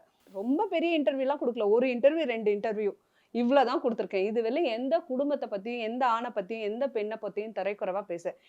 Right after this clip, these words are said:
என் குடும்பத்தை பத்தி, என்னை பத்தி, என்னை மட்டும் சார்ந்த விஷயத்தை பத்தி மட்டும்தான் பேசி கொஞ்சம் அது வைரலா போகுது. அவ்வளவுதானே தவிர நான் எந்த குடும்பத்தை பத்தி,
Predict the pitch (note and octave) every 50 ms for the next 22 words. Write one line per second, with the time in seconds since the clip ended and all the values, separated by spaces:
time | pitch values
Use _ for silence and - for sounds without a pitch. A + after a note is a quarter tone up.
0 | - - _ - A3 A#3+ C#4 E4+ A4 G4 - F#4 D4+ E4 D4+ D4+ C4 C#4+ A#3+ A#3
1 | A3 G3+ C4+ C#4 C#4 A3+ A3 A#3 B3+ C#4 C4+ C4 A#3+ G#3 G3+ - C#4+ D#4 C4+ G#3+
2 | A3 A#3+ C4+ D4+ D#4+ E4+ F#4 F#4+ F4+ E4 D#4 D#4+ D#4 D#4 - - A4+ A4 A4 G4+
3 | D4+ C#4 C#4 C4+ B3+ A#3+ B3 - C#4 C4 B3 B3+ - A#3+ G#3 G3+ - A#3 G#3 G3+
4 | - G3+ G#3 G#3+ G#3+ - D4+ D4+ D#4+ E4+ E4 D#4 B3+ A#3 A3+ B3 C#4+ F#4 A4 A4+
5 | - _ _ _ _ _ _ _ _ _ _ _ - A4+ G#4 F#4+ G#4 D#4+ D#4+ B4+
6 | C#5 - - - - E4+ G4 G#4 D#4 B3+ B3+ B3 A#3+ A#3 G#3+ A3+ C4 B3 A#3 G3+
7 | F3+ - - - - G3+ A3+ A#3+ B3 F4 A#4 B4 F4+ F4 F4+ F#4+ G#4+ D#4 - C4
8 | G#3 G3+ G#3 C4 E4 F4 C4+ A#3 G3+ G#3+ A3+ C4+ D4+ A4+ A#4+ - G#4 E4+ E4 D#4+
9 | C4 C4+ A3 A3+ A3 -